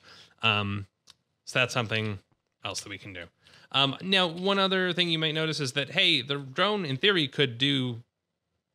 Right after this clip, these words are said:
oh, I didn't hear any click, though. Well, let's, let's check.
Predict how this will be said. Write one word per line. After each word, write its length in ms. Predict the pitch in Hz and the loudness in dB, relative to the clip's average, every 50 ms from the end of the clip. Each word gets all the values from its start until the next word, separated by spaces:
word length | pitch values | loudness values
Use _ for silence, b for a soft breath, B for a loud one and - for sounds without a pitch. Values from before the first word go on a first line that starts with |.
| _ _ _ _ _ _ _ _ _ _ - - - - | _ _ _ _ _ _ _ _ _ _ -20 -18 -14 -10
oh, 100 | - 123 | -8 -6
I 120 | 123 123 120 | -6 -4 -4
didn't 180 | 113 135 135 | -4 -6 -6
hear 140 | 123 117 127 | -4 -4 -4
any 120 | 123 120 107 | -4 -4 -6
click, 300 | - - - 135 - - | -6 -8 -8 -8 -8 -10
though. 240 | - 104 92 92 - _ _ _ _ _ _ _ _ _ _ _ _ _ _ _ _ _ _ _ _ _ - - _ _ _ _ _ _ | -14 -12 -14 -14 -16 _ _ _ _ _ _ _ _ _ _ _ _ _ _ _ _ _ _ _ _ _ -20 -20 _ _ _ _ _ _
Well, 260 | - 151 170 180 202 - | 2 4 4 4 4 2
let's, 300 | 175 185 185 - - - | 0 -2 -2 -4 -6 -4
let's 260 | 139 151 185 185 - | -2 -2 -2 -4 -8
check. 380 | - - - 190 165 180 - | -8 -2 0 0 0 0 -2